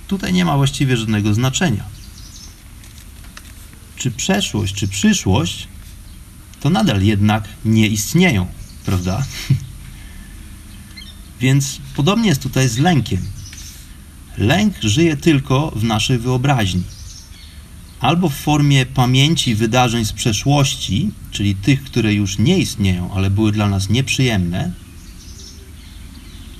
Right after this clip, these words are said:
albo jeżeli projektujemy i próbujemy przewidywać swoją przyszłość, to wyobrażamy sobie lęk, cierpienie w owej przyszłości, a to wszystko na bazie informacji zapisanych tylko w naszej pamięci, czyli w naszej przeszłości.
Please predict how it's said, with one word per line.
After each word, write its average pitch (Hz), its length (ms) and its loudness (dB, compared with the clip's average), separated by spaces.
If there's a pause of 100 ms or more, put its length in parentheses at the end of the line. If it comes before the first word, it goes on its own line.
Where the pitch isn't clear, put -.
albo 139 600 2 (720)
jeżeli 120 320 2
projektujemy 135 800 4
i 110 120 -4
próbujemy 143 500 2
przewidywać 127 600 2
swoją 110 360 0
przyszłość, 135 640 0
to 107 180 -2
wyobrażamy 131 840 2
sobie 107 460 0
lęk, 104 460 2 (280)
cierpienie 101 800 0 (160)
w - 160 -10
owej 110 220 0
przyszłości, 120 800 -2 (1000)
a 135 80 -2
to 185 100 -2
wszystko 185 340 0
na 156 140 4
bazie 123 320 2
informacji 131 840 2
zapisanych 110 720 -2
tylko 117 320 0
w 113 60 0
naszej 98 320 2
pamięci, 175 600 2
czyli 104 280 0
w 107 40 0
naszej 95 300 2
przeszłości. 98 800 -2